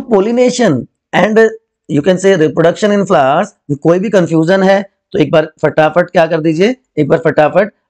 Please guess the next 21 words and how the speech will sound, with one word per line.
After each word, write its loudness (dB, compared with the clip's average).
अपने -2
study -2
destination -2
बायोनिति 0
के 2
comment -2
section -2
में 0
पूछ -8
लीजिए। -20
आप -2
freely 0
session -2
की -4
पीडीएफ़ 0
download 0
कर 2
सकते -2
हैं 0
description 0
में। 0